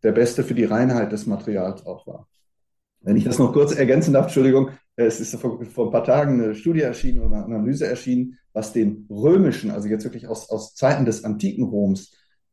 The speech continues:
Beton angeht, der da, mit dem da gearbeitet wurde. Der Zementprozess war wesentlich inhomogener, also wird bei Temperaturen um die zweihundert Grad nur erstellt.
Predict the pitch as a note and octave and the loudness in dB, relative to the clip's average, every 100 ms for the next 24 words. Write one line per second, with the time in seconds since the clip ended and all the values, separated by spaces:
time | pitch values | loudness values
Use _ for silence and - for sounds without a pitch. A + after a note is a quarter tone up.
0 | _ _ - G#2 - D#3+ D#3+ F#3+ - G2+ | _ _ -10 0 0 2 2 2 0 -2
1 | G2 F2+ D#2+ E2 F#2 F#2 F#2 F#2 - - | -2 -2 -6 -6 -8 -4 -4 -4 -6 -10
2 | - G2 G2 G#2 G#2 A#2+ B2+ A2 - F#2+ | -6 -4 -2 -2 -2 0 0 0 -6 -8
3 | F2+ F#2+ G#2 B2 G#2+ A#2+ B2+ B2+ A#2+ B2 | -8 -8 -6 -4 -4 -4 -4 -4 -4 -4
4 | - G#2 A2+ C3 C#3 G#2 G#2+ - _ - | -2 -2 0 0 -2 -4 -8 -12 _ -2
5 | C3+ D#3 E3 E3 D#3+ D3+ E3+ F3+ C3+ F#2+ | 2 4 4 4 2 2 0 -2 -4 -6
6 | G2+ F2+ F2+ G#2 G#2 G2 A2+ A2 A2 G#2 | -8 -8 -4 -2 -2 -4 -2 0 0 0
7 | G#2 - - B2+ C#3+ C#3+ - C3+ D3 D#3 | -2 -2 -2 0 2 0 -4 -4 -4 -4
8 | C3 C#3 - C3 - C3 E3 A#3+ | -4 -4 -2 -6 -2 0 0 -2